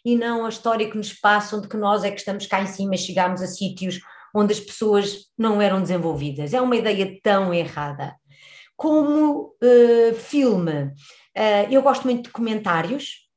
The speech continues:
e vi recentemente um documentário que se chamava Calle Cha-, Chávez, ok? Que é uma rua da Cidade do México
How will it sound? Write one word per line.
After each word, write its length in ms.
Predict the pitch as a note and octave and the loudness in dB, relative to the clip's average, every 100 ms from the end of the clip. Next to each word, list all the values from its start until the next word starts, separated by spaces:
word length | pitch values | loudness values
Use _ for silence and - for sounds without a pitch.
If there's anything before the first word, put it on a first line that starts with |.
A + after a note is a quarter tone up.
| _ _ - - - | _ _ -20 -20 -8
e 140 | B3+ C4+ | 0 0
vi 260 | A#3 A#3+ | 0 -2
recentemente 880 | G#3 - - C4 C4 B3+ A3+ G#3 A3+ A#3+ | -4 -4 0 0 0 0 0 0 -2 -2
um 40 | |
documentário 680 | A#3+ B3 A#3 A3 A3+ A3+ A3+ | -2 -4 -4 -4 0 0 -2
que 80 | - | -10
se 60 | |
chamava 500 | - G#3+ G3+ G3+ G#3+ G#3+ | -6 -4 -2 -2 -2 -4
Calle 640 | - A3+ B3+ C4 C4+ C4+ C#4 _ _ _ _ _ _ _ _ | -2 0 2 4 4 2 -4 _ _ _ _ _ _ _ _
Cha-, 380 | - - A#3 - | -10 0 0 0
Chávez, 640 | - A3+ G3+ D3 C3 - - _ _ - | -6 0 0 0 -6 -8 -20 _ _ -10
ok? 340 | C#3+ A3+ A#3+ - - _ | -4 -4 -4 -14 -20 _
Que 240 | B3 C4+ | -2 4
é 340 | B3 F3+ C#3+ - _ C4+ | 4 4 0 -10 _ 0
uma 180 | C#4+ C4+ | 4 4
rua 280 | D#4+ E4 | 2 0
da 100 | C#4+ | 0
Cidade 380 | D4 C4 C4 B3+ | -4 -2 0 0
do 80 | A#3 | 0
México 500 | F3 D3 - - | -2 -4 -10 -14